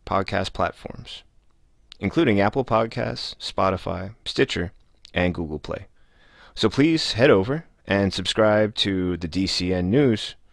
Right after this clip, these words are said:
podcast, as well as the Spinner Rack podcast. And when you do, don't forget to rate and review. I like five stars. How about you? If you want to follow us on social media,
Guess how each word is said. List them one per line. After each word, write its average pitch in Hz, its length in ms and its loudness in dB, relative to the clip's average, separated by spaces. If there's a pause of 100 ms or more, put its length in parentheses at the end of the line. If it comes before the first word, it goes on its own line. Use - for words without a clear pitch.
(380)
podcast, 87 640 -2 (320)
as 98 180 4
well 131 220 6
as 113 220 6
the 92 320 0 (340)
Spinner 139 400 4
Rack - 320 -12 (580)
podcast. - 560 -10 (720)
And 120 140 4
when 147 120 8
you 143 100 4
do, 147 320 6 (260)
don't 117 200 4
forget 117 360 4
to 107 120 0
rate 101 200 2
and 92 100 -6
review. 87 340 -6 (920)
I 127 120 12
like 123 240 10
five 95 320 4
stars. - 640 2 (180)
How 185 120 2
about 175 260 2
you? 127 160 0 (1900)
If 101 180 4
you 101 80 4
want 156 160 8
to 135 60 10
follow 131 300 10
us 107 120 4
on 101 160 2
social 110 320 2
media, 104 420 2